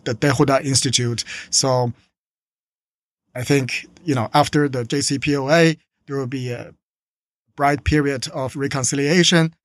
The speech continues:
So you should go and we will fund you to go. Under that encouragement, I felt, "Okay, Princeton's major university, you have a lot of political connections, very well funded.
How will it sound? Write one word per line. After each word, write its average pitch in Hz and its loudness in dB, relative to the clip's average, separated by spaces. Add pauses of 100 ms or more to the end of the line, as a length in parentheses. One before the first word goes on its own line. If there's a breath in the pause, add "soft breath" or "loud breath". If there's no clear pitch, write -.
(100)
So - -4
you 139 0
should 127 0
go 131 0
and 131 -8
we 143 -2
will 135 -4
fund 143 -4
you 135 -6
to 131 -6
go. 123 -4 (360)
Under 160 4
that 151 2
encouragement, 156 2
I 151 -6
felt, 139 -6
"Okay, 135 -4
Princeton's 147 -2
major 160 2
university, 143 0
you 131 -4
have 123 -4
a 123 -4
lot 147 2
of 165 2
political 151 -4
connections, 139 -6 (720)
very 156 2
well 151 4
funded. 131 -4